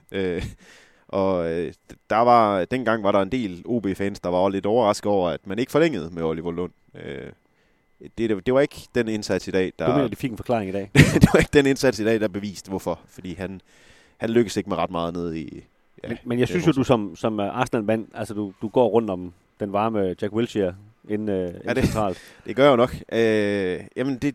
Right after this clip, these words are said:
Speaker 1: det, det er underligt, hva'? Altså, da Nikolaj Poulsen kommer ind og får de sidste ti minutter, og er jo en helt anden type end Jack Wilshere. Men de, de ti minutter, han er på banen, der er det jo der, A G F vender sig om til noget positivt igen.
Speaker 2: Ja,
Speaker 1: Altså.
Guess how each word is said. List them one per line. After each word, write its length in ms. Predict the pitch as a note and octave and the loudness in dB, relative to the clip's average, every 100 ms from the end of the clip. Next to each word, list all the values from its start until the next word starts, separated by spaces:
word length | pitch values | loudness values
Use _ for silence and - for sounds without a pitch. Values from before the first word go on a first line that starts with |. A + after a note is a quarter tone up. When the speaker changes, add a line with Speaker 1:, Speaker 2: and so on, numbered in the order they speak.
| - | -2
Speaker 1:
det, 420 | C3 B2 A#2+ A2 | 0 2 2 2
det 80 | A2 | 4
er 40 | |
underligt, 320 | A2+ D#3+ C3+ G2+ | 4 6 4 2
hva'? 240 | B2 - - | 0 -4 -6
Altså, 300 | G2 F#2+ F#2 _ _ _ _ _ A#2+ | -2 -2 -4 _ _ _ _ _ 0
da 220 | B2 E2 - - | 0 -2 -8 -6
Nikolaj 300 | C#3 D3+ C3 | 2 4 4
Poulsen 320 | D#3 F3+ D3 | 6 4 4
kommer 180 | C3+ C#3+ | 2 2
ind 80 | D3 | 2
og 60 | |
får 120 | D3 B2 | 0 0
de 60 | |
sidste 220 | - C#3+ - | 0 -6 -8
ti 100 | C3 | -4
minutter, 280 | G#2+ G2+ E2 _ _ _ _ | -2 -2 -4 _ _ _ _
og 100 | A#2+ | 6
er 40 | C#3+ | 6
jo 80 | |
en 60 | C#3 | 6
helt 280 | - F#3 G#2+ | 2 -2 -2
anden 200 | A#2+ C3+ | -2 -6
type 400 | - D3+ C#3+ F2+ | -6 -4 -2 -4
end 120 | F2+ | -4
Jack 140 | E2+ | -4
Wilshere. 320 | G2+ A#2 - - _ _ _ _ _ | -2 -2 -4 -12 _ _ _ _ _
Men 180 | A2+ A2+ | -6 -6
de, 60 | G2+ C3 | -8 -16
de 100 | D3+ | -10
ti 280 | - G#3 | -6 -6
minutter, 340 | D#3 C3 D#3 A2 | -4 0 0 0
han 160 | G#2 | -2
er 100 | G#2+ | -2
på 120 | B2+ G#2+ | -2 -2
banen, 400 | G2+ B2+ A2+ - _ C#3 | -2 -2 -6 -16 _ 2
der 60 | |
er 60 | B2+ | 4
det 80 | A#2 | 2
jo 100 | G2 | 2
der, 200 | B2 G#2 | 2 0
A 180 | D#2 | -2
G 220 | F#2 G#2+ A#2+ | -2 -2 -2
F 140 | - _ - | -6 _ -14
vender 360 | G2 A2 A#2+ | 0 0 0
sig 200 | - F#2 - _ _ _ | -2 -4 -8 _ _ _
om 200 | A2 G2 | 0 0
til 140 | - F#2+ | -2 -2
noget 160 | F2+ | -2
positivt 420 | F#2+ F#2+ - E2+ | -2 -4 -6 -8
igen. 140 | - D2 _ - | -8 -10 _ -6
Speaker 2:
Ja, 100 | B2+ | -6
Speaker 1:
Altså. 160 | - | -8